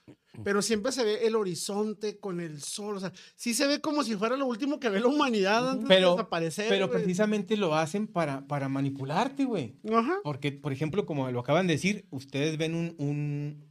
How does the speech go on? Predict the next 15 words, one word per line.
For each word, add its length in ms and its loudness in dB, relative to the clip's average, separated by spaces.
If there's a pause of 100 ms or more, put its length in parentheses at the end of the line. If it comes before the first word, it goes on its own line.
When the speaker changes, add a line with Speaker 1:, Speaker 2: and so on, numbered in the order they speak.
(240)
Speaker 3:
una 260 -2
escena 280 -2
apocalíptica. 880 -8 (1120)
Pero 340 4 (680)
yo 240 2
creo 260 4
que 300 4
esto, 440 -2 (240)
eh, 640 -4
de 380 -4
con-, 240 -4 (120)
de 260 -6
revivir 840 0 (240)
todo 280 0
eso, 440 0